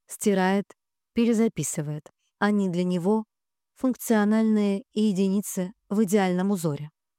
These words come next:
И, наконец, третья линия. Он сам, Лев Карвин. Он ключ, который треснул в замке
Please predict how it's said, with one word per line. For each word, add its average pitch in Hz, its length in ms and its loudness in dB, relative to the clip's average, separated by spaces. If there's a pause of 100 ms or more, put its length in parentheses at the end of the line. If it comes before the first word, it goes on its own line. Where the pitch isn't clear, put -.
И, 202 100 0
наконец, 170 640 -4 (240)
третья 165 440 0
линия. 147 440 -6 (360)
Он 202 180 -2
сам, 151 440 -4 (280)
Лев 175 320 -4
Карвин. 151 500 -4 (380)
Он 190 240 0
ключ, 208 420 -2 (280)
который 240 420 2
треснул 214 380 0
в 175 40 -2
замке 175 520 -2